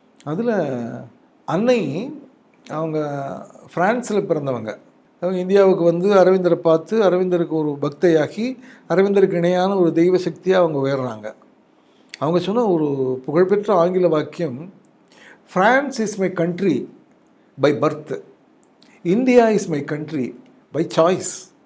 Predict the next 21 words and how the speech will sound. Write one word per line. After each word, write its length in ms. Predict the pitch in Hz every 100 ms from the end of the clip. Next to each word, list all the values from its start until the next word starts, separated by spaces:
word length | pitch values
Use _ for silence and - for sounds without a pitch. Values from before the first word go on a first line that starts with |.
| _ -
அவங்களுக்கு 480 | 165 226 220 208 208
இந்தியாவை 480 | 196 233 247 233
தாய்நாடா 760 | 208 190 196 214 208 214 240 240 - _ _ _ _
எடுத்துக்க 380 | - 190 190 202
வேண்டிய 380 | 226 214 202 196
தேவை 300 | 196 233 240
இருந்தது, 560 | 202 156 139 135 - -
சாய்ஸ், 420 | 165 175 180 151 135
அது 220 | - 156
மூலமா 360 | 170 196 202
எடுத்துக்கிட்டாங்க. 500 | 185 190 160 131 110 - _ - -
நமக்கு 300 | 220 269 269
இயல்பிலேயே 440 | 240 285 269 277 285
இந்தியா 240 | 233 233
தாய்நாடு, 680 | 214 190 185 156 117 - - _ _ _ _ _ -
ஆனா 260 | 190 240
இதனுடைய 420 | 240 196 202 185 180
மகத்துவத்தை 560 | 180 208 214 180 202
நம்ம 300 | 208 160 160
உணர 320 | 170 139 131 123
மாட்டேங்கிறோம். 460 | 117 113 104 104